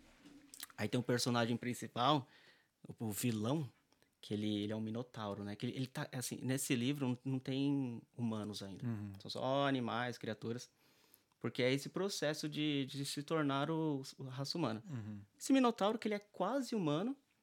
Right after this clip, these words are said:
Speaker 1: que, mas ele ainda tem a cabeça, tipo, de touro, né? Que é bem denso na matéria, o animal, gosta desses prazeres da carne, mas ele tá se transformando, ele quer, ele tem essa vontade.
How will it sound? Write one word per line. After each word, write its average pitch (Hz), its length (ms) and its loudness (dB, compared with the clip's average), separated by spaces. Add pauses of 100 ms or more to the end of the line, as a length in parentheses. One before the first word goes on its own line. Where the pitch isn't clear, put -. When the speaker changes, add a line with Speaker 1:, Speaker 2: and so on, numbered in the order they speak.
(600)
Speaker 1:
que, - 120 -8
mas 151 200 4
ele 175 100 4
ainda 190 160 4
tem 190 160 0
a 190 80 0
cabeça, 180 720 2
tipo, 143 440 0
de 139 180 -4
touro, 170 520 2
né? 127 200 6
Que 120 100 2
é - 20 0
bem 120 280 4 (260)
denso 120 480 2
na 110 100 2
matéria, 110 640 2
o 104 60 2
animal, 113 680 2 (1200)
gosta 110 360 0
desses 107 300 0
prazeres 110 600 2
da 113 140 2
carne, 113 420 2
mas 120 220 0
ele 147 100 -2 (160)
tá 160 180 2
se 160 120 -4
transformando, 127 460 0
ele 117 180 -2 (120)
quer, 139 200 2
ele 131 100 0
tem 143 200 -2
essa 156 200 0
vontade. 117 640 -2